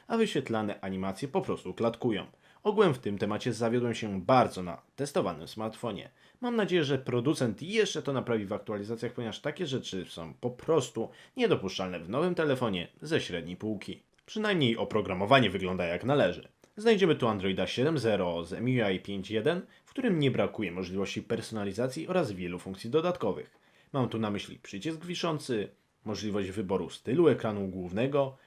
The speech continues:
sterowanie ruchem, czyli gesty knykciem i przy wygaszonym ekranie, tryb prosty, aplikacja bliźniacza pozwalająca dublować wybrane programy, czy też menedżer telefonu.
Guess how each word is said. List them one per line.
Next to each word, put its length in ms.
sterowanie 540
ruchem, 340
czyli 200
gesty 300
knykciem 580
i 60
przy 220
wygaszonym 480
ekranie, 500
tryb 240
prosty, 680
aplikacja 520
bliźniacza 560
pozwalająca 680
dublować 500
wybrane 380
programy, 520
czy 120
też 240
menedżer 480
telefonu. 560